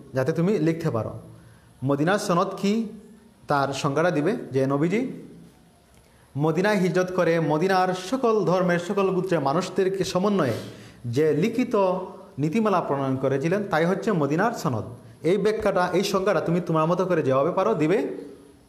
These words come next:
মূল কথাটা হচ্ছে এই নবীজি যে লিখিত নীতিমালা করেছিলেন, এটাই হচ্ছে মদিনার সনদ। এবং এই সনদের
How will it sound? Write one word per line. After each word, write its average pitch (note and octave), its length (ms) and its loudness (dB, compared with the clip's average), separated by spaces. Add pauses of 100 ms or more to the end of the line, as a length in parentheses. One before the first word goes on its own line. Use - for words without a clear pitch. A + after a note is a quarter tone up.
(280)
মূল F#3+ 180 2
কথাটা F3 260 2
হচ্ছে D3+ 240 0
এই C#3+ 140 2
নবীজি F3 380 0
যে D#3+ 180 4
লিখিত D#3+ 340 -2 (640)
নীতিমালা D3+ 340 2
করেছিলেন, F3+ 500 0
এটাই F3+ 200 0
হচ্ছে F3 200 0
মদিনার B2+ 340 0
সনদ। G#2 260 -6 (1700)
এবং F#3 480 -2 (420)
এই F#3 180 2
সনদের G3+ 720 0